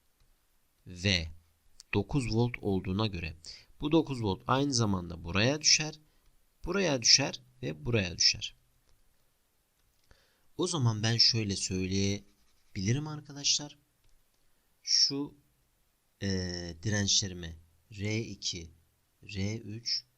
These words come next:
R dört diyelim. Şu da R bir olsun. Hatta şöyle diyelim arkadaşlar. R bir, R iki, R üç.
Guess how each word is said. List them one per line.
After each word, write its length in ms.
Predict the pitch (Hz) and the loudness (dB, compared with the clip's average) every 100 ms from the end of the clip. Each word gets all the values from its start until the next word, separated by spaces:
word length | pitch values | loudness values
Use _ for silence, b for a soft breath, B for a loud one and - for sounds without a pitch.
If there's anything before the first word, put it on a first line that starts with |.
| _ _ _ - 95 | _ _ _ -18 -6
R 300 | 98 107 98 | -4 -4 -6
dört 280 | 95 - | -8 -10
diyelim. 260 | - 80 107 | -14 -12 -6
Şu 160 | - 101 | -6 -6
da 120 | 101 | -10
R 300 | 92 85 80 | -10 -10 -12
bir 80 | 82 | -14
olsun. 360 | 76 - - - - _ _ _ B B B B | -16 -18 -16 -16 -16 _ _ _ B B B B
Hatta 380 | - 123 - 120 | -14 -14 -8 -2
şöyle 360 | - 120 104 85 | 0 0 -2 -4
diyelim 260 | 78 76 | -10 -12
arkadaşlar. 640 | 73 - - 82 - - - - - _ _ _ _ _ _ _ _ _ _ _ _ _ b b b b _ _ _ _ _ 98 | -18 -20 -14 -6 -6 -6 -18 -20 -20 _ _ _ _ _ _ _ _ _ _ _ _ _ b b b b _ _ _ _ _ -10
R 400 | 92 110 127 120 | -2 0 0 -4
bir, 280 | 123 - - - _ _ _ _ _ _ _ _ | -6 -6 -10 -20 _ _ _ _ _ _ _ _
R 240 | 110 95 107 | -10 -4 -2
iki, 520 | 127 117 - 117 123 - - - _ _ - 95 | -4 -8 -10 -6 -6 -8 -20 -20 _ _ -14 -6
R 200 | 98 123 | -2 -2
üç. 420 | - 120 - - | -4 -6 -4 -6